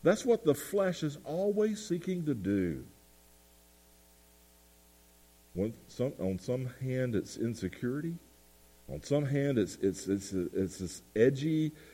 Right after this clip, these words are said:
uh, conscience that we have that's marred by shame. Uh, the flesh loves to, to make you feel like you're not, you're more holy and more acceptable to God or others or yourself. And on the other hand,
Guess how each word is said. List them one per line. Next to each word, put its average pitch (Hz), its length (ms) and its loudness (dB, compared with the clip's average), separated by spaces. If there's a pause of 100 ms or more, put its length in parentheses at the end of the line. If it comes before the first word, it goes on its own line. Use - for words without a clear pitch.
(260)
uh, 90 380 4
conscience 156 760 0
that 147 160 6
we 139 160 6
have 147 640 0
that's - 220 -2
marred 135 680 2
by 82 260 2
shame. 165 800 -2 (480)
Uh, 85 120 2
the 90 120 4
flesh 139 460 2
loves 127 500 4
to, 107 180 2
to - 180 0
make 127 300 0
you 101 120 6
feel 160 600 4 (240)
like 123 320 4
you're 120 180 6
not, 120 320 2
you're 117 140 6
more 139 300 8
holy 156 560 6
and 107 160 4
more 151 300 4
acceptable 151 440 0
to 131 60 0
God 135 440 2
or 101 200 4
others 135 400 2
or 90 80 0
yourself. 139 420 0 (300)
And 123 100 2
on 135 80 6
the 139 140 6
other 240 220 2
hand, 143 420 0